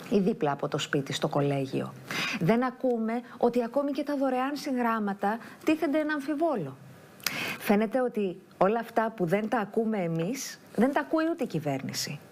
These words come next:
Ο κυβερνητικός εκπρόσωπος, ερωτηθής για τον καταποντισμό της επί τριάντα χρόνια πρώτης φοιτητικής παράταξης του κυβερνώντος κόμματος, είπε πως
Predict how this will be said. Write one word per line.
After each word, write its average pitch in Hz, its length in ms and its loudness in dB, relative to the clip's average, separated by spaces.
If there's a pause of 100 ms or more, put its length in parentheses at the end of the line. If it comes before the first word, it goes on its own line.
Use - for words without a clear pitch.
(240)
Ο 180 40 6
κυβερνητικός 165 640 0
εκπρόσωπος, 180 800 0 (220)
ερωτηθής 165 600 2
για 202 120 0
τον 160 120 -4
καταποντισμό 160 840 0
της 160 200 -4
επί 160 160 0
τριάντα 226 560 2
χρόνια 208 500 0 (360)
πρώτης 254 480 4
φοιτητικής 160 540 2
παράταξης 170 520 2
του 165 60 -2
κυβερνώντος 160 580 2
κόμματος, 160 720 0 (380)
είπε 240 200 4
πως 233 360 0